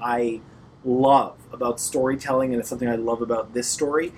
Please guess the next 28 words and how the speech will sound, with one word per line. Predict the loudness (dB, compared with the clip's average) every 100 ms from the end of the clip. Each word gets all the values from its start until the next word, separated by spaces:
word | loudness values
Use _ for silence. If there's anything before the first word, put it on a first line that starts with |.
| -18 -20 -20 -8
is | -4 -2
that | 0 -2 -2 -2
we're | 2 4 4 2 -2
in | -6 -4
an | -4 -6 -18 -18 -8
age, | -4 0 0 -2 -4
like, | -4
I | -2
mean, | -4 -6 -6 -10 -14 -20 -20 -20 -20 -8
we | -2 2
are | 4 4 2
just | 2 2 2 -2 -8
three | -2 0 2
weeks | 2 0 0
removed | 0 2 4 4 2 0 -6
from | -10 -2 0 2 2 0 -2 -6 -20 -6
an | 2
additional | 4 4 0 0 -2 -4
chapter | 0 2 2 0 -4
being | -2 0
released | 2 2 2 0 -2
to | 0
the |
wide | 0 2 4 4 2 -2 -6 -2
market | 0 0 -2 -4 -2
of | -6 -4
Harry | -6 -6
Potter | -4 -2 -2